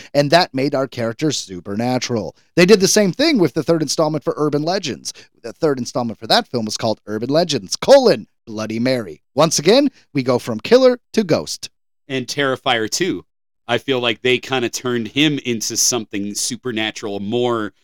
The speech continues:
Speaker 2: than just a freak murderer in a costume.
Speaker 1: Yeah, so it's, it's not like you can't go that route, but I will say it does kind of tank your ship. Like,
Speaker 2: Yeah.
Speaker 1: these are not,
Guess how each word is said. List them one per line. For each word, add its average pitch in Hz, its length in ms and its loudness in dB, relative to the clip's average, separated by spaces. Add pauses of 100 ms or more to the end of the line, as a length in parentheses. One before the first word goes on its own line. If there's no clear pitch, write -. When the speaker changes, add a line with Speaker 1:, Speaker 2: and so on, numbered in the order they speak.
(160)
Speaker 2:
than 117 200 0
just 110 240 -4
a 101 40 -6
freak 123 380 -6 (180)
murderer 110 460 -4
in 98 80 -4
a 92 60 -10
costume. 90 640 -8 (180)
Speaker 1:
Yeah, 180 200 6
so 240 220 6
it's, 240 200 -2
it's 214 240 -2
not 370 240 2
like 349 200 -2
you 320 80 2
can't 254 300 2
go 233 200 8
that 185 200 4
route, 151 240 4
but 180 80 2
I 165 80 4
will 208 300 0
say 208 480 2
it 175 240 2
does 175 240 2
kind 180 240 -4
of 143 100 -4
tank 139 320 -4
your 120 120 -4
ship. 101 340 -6 (280)
Like, 156 360 6
Speaker 2:
Yeah. 127 280 2
Speaker 1:
these 247 300 8
are 196 460 6
not, 160 260 2